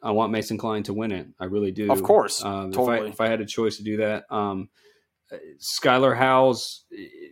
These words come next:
Speaker 1: I, I, I struggle to say who would I rather see win it, uh, Mason Klein or Skylar Howes, 'cause Skylar, for folks that don't know, he had been a privateer for, like, two Dakars in a row
Speaker 2: Yep.
Speaker 1: and sold everything he owned last year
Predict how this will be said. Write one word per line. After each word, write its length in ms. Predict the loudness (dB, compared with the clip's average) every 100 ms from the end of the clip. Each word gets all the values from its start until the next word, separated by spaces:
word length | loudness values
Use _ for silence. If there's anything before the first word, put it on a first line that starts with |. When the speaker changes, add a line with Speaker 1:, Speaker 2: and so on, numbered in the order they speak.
| -18 -14
Speaker 1:
I, 40 | -8
I, 520 | -8 -8 0 0 0 -4
I 100 | -4
struggle 400 | -2 4 4 4 -2
to 80 |
say 240 | 0 2 4
who 140 | 4
would 120 | 4
I 60 | 4
rather 500 | 2 2 2 2 -2
see 240 | -4 -4
win 260 | -4 -6 -8
it, 200 | -10 -12 _ -12
uh, 160 | -8
Mason 320 | -6 -6 -6 -8
Klein 220 | -6 -6
or 60 |
Skylar 360 | -6 -6 -4 -4
Howes, 260 | -4 -6 -8
'cause 220 | -10 -4
Skylar, 440 | 0 2 2 2 -4
for 80 |
folks 260 | -6 -6 -4
that 80 | -6
don't 200 | -6 -4
know, 360 | -2 -2 -4 _ _ _ _ _
he 240 | 2 8 8
had 120 | 8
been 120 | 2
a 40 |
privateer 680 | 2 0 0 -2 -2 0 0
for, 140 | 0 -4
like, 200 | -4 -4
two 240 | 0 0
Dakars 540 | 2 -2 0 -2 -2 -4
in 80 |
a 80 | -6
row 520 | 0 2 2 0 -4 _ _ _ _ 0
Speaker 2:
Yep. 200 | 2 2
Speaker 1:
and 200 | 0 0
sold 500 | 2 6 6 6 4
everything 540 | 4 4 0 2 2
he 180 | 4 4
owned 360 | 4 4 4 2
last 460 | 0 -2 -6 -10
year 380 | -8 -8 -10